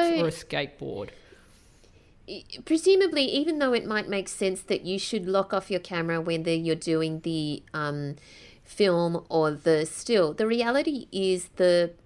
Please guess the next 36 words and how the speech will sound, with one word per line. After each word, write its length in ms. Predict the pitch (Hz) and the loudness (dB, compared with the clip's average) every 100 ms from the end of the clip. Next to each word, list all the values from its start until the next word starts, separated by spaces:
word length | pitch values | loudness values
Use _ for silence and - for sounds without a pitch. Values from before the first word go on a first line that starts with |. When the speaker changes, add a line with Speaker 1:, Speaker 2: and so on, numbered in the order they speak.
| _ _ | _ _
Speaker 1:
the 260 | 131 170 196 | -16 0 2
s-, 240 | 180 - - | 2 -2 -4
the 120 | - 185 | -2 0
perspective 500 | 196 - 262 277 233 | 0 0 0 0 -2
and 120 | 185 | 0
the 40 | |
cropping 520 | 175 233 226 180 147 - | 0 0 0 -2 -4 -6
on 300 | 170 165 160 | -4 -2 -2
the, 280 | 156 147 151 - - | 0 -2 -4 -10 -4
whether 180 | - 180 | 2 4
you're 160 | 175 170 | 4 2
doing 480 | 170 165 156 156 175 | 2 0 0 -4 0
moving 460 | 175 170 165 160 - | 0 2 0 -4 -6
or 120 | 160 | -8
still 400 | - 180 165 - | -4 0 2 0
is 180 | 170 156 | -6 -4
different 480 | 233 220 170 113 117 | -6 -4 -8 -10 -10
in 260 | 147 143 139 | -10 -8 -8
your 220 | 131 131 | -8 -8
camera, 360 | - 139 123 117 | -8 -8 -8 -8
is 180 | 147 | -8
it 80 | - | -8
not? 200 | 127 247 - - - - - - - | -6 -6 -8 -16 -18 -20 -20 -6 0
Speaker 2:
Uh, 240 | 202 190 - | 2 2 -2
it 140 | 214 | 0
depends 460 | 208 - 220 226 214 | 2 4 4 4 4
on 220 | 214 180 | 4 4
what, 300 | 180 180 - | 4 2 0
um, 420 | 180 165 165 165 160 | 0 2 0 -4 -2
what 220 | 175 180 | 0 0
you 100 | 196 | -2
choose 600 | - - 185 170 165 175 | -4 -2 0 2 0 -2
as 320 | - 170 160 175 | -2 -2 -2 -2
your, 500 | 165 165 156 156 - | 2 4 4 2 0
um, 500 | 156 151 151 143 - - _ - - - - - - | -4 -4 -6 -8 -12 -18 _ -20 -20 -20 -20 -14 -2
uh, 880 | 160 156 151 147 139 139 135 101 | 2 2 2 2 0 0 -2 -4